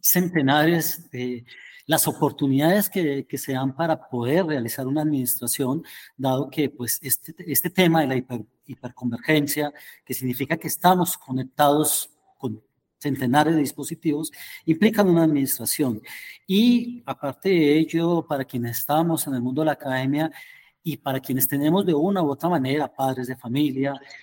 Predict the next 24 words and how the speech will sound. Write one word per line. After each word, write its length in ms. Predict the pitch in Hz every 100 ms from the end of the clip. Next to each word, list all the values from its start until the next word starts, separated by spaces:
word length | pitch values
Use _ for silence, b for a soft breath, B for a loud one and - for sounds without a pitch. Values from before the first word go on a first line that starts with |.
| B
la 180 | 139 135
tarea 400 | 139 131 139 156
de 120 | 151 -
crear 420 | 135 120 147 151 147 - _
nuevas 280 | 131 143 143
generaciones, 800 | - 131 117 - 151 139 160 170 B B B _
pues 160 | - 170
se 100 | 175
nos 200 | 170 -
abre 180 | 170 214
una 140 | 220
posibilidad 760 | 240 - 220 165 143 139 135 139
de 160 | 165
hacer 340 | 139 - 170 160
que 140 | -
se 240 | - 196 - _ _ _
despierte 580 | 135 - - 156 160 175
nuevamente 580 | 170 165 160 160 156 160
esa, 260 | 143 160
esa 280 | 160 147 151
chispa 400 | - 170 - 156
de, 160 | 156 131
de 180 | 139 123
creación, 560 | - 120 104 - 101